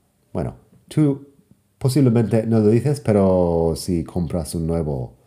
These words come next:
ah, ordenador, quizá tienes que pinchar en un botón para empezar la configuración.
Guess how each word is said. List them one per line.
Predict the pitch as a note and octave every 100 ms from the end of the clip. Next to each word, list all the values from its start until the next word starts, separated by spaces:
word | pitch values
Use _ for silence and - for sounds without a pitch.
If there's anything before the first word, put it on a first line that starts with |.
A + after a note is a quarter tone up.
| _ _ _ _ _ -
ah, | D#2+ D#2 D2 C#2 C#2 C2 -
ordenador, | G#2+ F2+ F#2 E2+ E2 F2+ G#2+ D3+ B2+ - _ _ _
quizá | - F2+ A2
tienes | G#2 G#2 G2
que | G2
pinchar | - G#2 G2 - - -
en | F2+ B2 D2
un | D2 D2+ - _ _ _ _ _ _ _ _ _ _ -
botón | F2+ G2 G#2 C3+ E3 D#3 _ _ -
para | A#2 A#2 A2 - _ -
empezar | C3+ C3 C3 C3+ B2
la | A#2+ G#2+ -
configuración. | - G#2 F#2+ A#2 G#2 G2 E2+ E2 C2